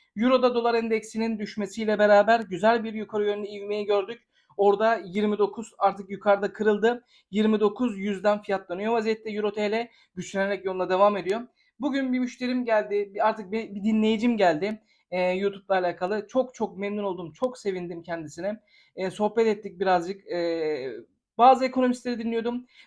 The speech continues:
"Düşecek." diyorlardı onlar. "Siz gerçekten yuk-, yukarıya gidecek, yükselecek." dediniz gram altın için ve bazı ürünler için. Ve o sıra ben otomobil alacaktım, ilk otomobil alacaktım dedi hani.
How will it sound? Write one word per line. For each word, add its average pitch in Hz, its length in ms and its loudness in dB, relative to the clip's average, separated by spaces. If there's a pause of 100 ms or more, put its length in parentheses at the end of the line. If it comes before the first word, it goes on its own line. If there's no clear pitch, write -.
"Düşecek." 226 460 -4
diyorlardı 208 400 2
onlar. 208 240 -2
"Siz 220 420 -8 (100)
gerçekten 226 420 -2
yuk-, 220 260 -8
yukarıya 214 420 -6
gidecek, 208 480 -4 (260)
yükselecek." 220 580 -4
dediniz 202 300 -8
gram 202 240 2
altın 196 300 2
için 190 180 -12
ve 190 120 -6
bazı 196 280 4
ürünler 190 300 -4
için. 240 340 -10 (280)
Ve 220 40 4
o 240 120 8
sıra 240 220 -2
ben 233 80 0
otomobil 220 480 -2
alacaktım, 208 460 -4
ilk 226 180 -8
otomobil 208 440 -2
alacaktım 190 560 -2
dedi 170 200 -6
hani. 180 320 -6